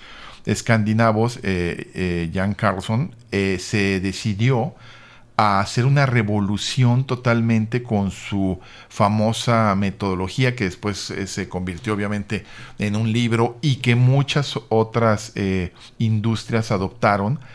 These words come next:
que era los momentos de la verdad. Eh, todo, eh, momento de contacto, todo instante de contacto donde la empresa es puesta a prueba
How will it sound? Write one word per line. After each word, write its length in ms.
que 300
era 380
los 360
momentos 640
de 100
la 140
verdad. 400
Eh, 460
todo, 600
eh, 140
momento 520
de 140
contacto, 640
todo 220
instante 480
de 120
contacto 760
donde 500
la 420
empresa 800
es 220
puesta 500
a 280
prueba 560